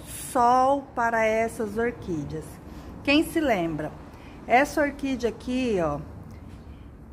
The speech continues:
tava sendo cultivada nesse canto aqui. Ela tava aqui nesse canto e aqui, ó,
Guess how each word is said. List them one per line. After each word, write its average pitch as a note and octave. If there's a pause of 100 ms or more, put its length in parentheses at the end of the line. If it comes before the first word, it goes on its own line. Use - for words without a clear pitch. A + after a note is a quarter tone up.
(120)
tava G#3
sendo G3
cultivada F#3+
nesse G#3+
canto C4
aqui. F3 (1040)
Ela F#3
tava F3+
aqui A3+
nesse F4+
canto B3+
e C4
aqui, C#4
ó, D#3+